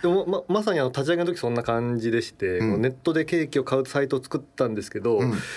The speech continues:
Speaker 1: や、皆さん、あの、こう、「ケーキってリアルで買うものだよね」とか、
Speaker 2: うん。
Speaker 1: やっぱケーキ屋さんに行くこと自体が楽しいとか、
Speaker 2: うんうんうん。
Speaker 1: そういうふうに思われてる方が多くて、なかなか買う人自体が少なくて、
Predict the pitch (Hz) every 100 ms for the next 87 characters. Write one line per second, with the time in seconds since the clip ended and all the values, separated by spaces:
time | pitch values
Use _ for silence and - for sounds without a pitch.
0 | - 165 180 185 127 104 98 98 - -
1 | - - - - 226 214 - 127 160 127
2 | 101 110 113 120 120 104 92 90 98 98
3 | 98 101 - 95 90 101 131 - - 202
4 | 214 220 208 196 196 214 135 156 135 107
5 | 113 120 113 - 120 101 - 113 92 92
6 | 135 123 135 127 120 117 117 113 113 98
7 | 90 - - 95 90 - - - - 123
8 | 143 190 190 175 180 175 175 170 - -
9 | 156 139 143 120 95 90 - - 117 110
10 | - - 95 87 78